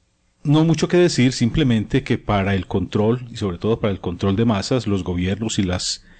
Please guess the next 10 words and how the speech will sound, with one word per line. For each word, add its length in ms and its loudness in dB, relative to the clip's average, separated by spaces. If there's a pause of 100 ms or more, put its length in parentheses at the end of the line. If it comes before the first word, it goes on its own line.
(640)
empresas 640 2
utilizan 560 2
estas 320 -4
estrategias. 880 -2 (200)
Este 760 -2
podcast 880 -2 (420)
nos 300 -4
presenta 580 0
un 220 2
documento. 760 -2